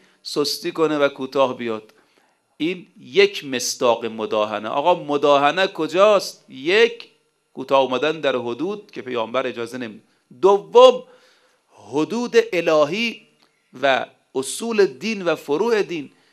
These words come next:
که یه مثالی هم عرض کردم، پیامبر اکرم اجازه نمیداد کسی ضربه به اصول و فروع دین بزنه.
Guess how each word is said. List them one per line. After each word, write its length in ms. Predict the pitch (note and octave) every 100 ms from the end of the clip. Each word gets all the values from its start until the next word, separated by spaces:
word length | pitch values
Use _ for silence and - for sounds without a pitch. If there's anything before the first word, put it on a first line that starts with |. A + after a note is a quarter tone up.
| _ _ _
که 80 | -
یه 100 | C#3+
مثالی 460 | D3 C3 D3 D#3 D#3
هم 120 | D3
عرض 240 | C#3+ C#3
کردم، 440 | - D3+ C#3+ C3 C3 _ _ _ _ _ _
پیامبر 560 | C#3 C3 A#2+ A#2 A#2 A2+
اکرم 340 | A2+ C3+ D3+ -
اجازه 380 | C3 B2 A#2+
نمیداد 440 | C#3 E3 F3+ F3 -
کسی 340 | - C#3+ -
ضربه 800 | D3 B2 B2 A#2+ A#2 A2+ D3+ E3
به 300 | D3+ D3 - _ _ _ _ -
اصول 520 | C3+ - G3 G3+ F3+
و 80 | D#3
فروع 460 | - D3+ F3+ G#3+
دین 240 | D#3+ D3+ C3+
بزنه. 360 | B2+ A#2+ B2